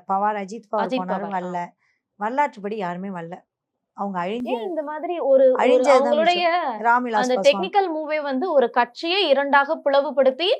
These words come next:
Speaker 2: அங்க போய் அவங்க வந்து களம் காண்கிறது தான் பாஜகவோட ஒரு குறியாவே இருக்குது.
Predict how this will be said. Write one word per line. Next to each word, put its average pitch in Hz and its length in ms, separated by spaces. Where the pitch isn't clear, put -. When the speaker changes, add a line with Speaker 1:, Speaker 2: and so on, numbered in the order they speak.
Speaker 2:
அங்க 294 300
போய் 370 160
அவங்க 294 240
வந்து 254 180
களம் 247 280
காண்கிறது 233 360
தான் 311 140
பாஜகவோட 233 540
ஒரு 233 200
குறியாவே 254 420
இருக்குது. 233 280